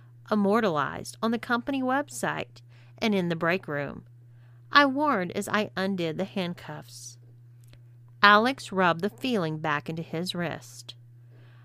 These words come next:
I reached into my bag and pulled out a lipstick and a compact and handed them to him. "Alexis,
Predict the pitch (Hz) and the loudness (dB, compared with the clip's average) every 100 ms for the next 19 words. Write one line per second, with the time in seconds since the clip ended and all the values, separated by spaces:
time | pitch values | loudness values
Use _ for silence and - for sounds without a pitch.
0 | - 247 240 220 220 - 254 294 302 320 | 2 4 4 2 0 -4 -4 2 2 4
1 | 226 160 160 - 226 - 339 247 170 160 | 4 4 2 -2 -6 -4 -4 0 2 2
2 | 185 220 220 - - 156 - - 240 247 | 0 -2 -4 -8 -6 -6 -6 -4 -2 -2
3 | - 302 247 156 143 - - - - - | 0 0 0 -6 -8 -10 -18 -20 -20 -20
4 | - - 254 247 254 226 196 156 156 151 | -18 -2 0 0 0 0 0 -2 -4 -6
5 | 170 151 143 - - - - - - - | -6 -6 -6 -12 -18 -20 -20 -20 -20 -20
6 | - - - - - - - 269 269 269 | -20 -20 -20 -20 -20 -6 4 6 6 4
7 | - 285 311 - | 0 -6 -6 -10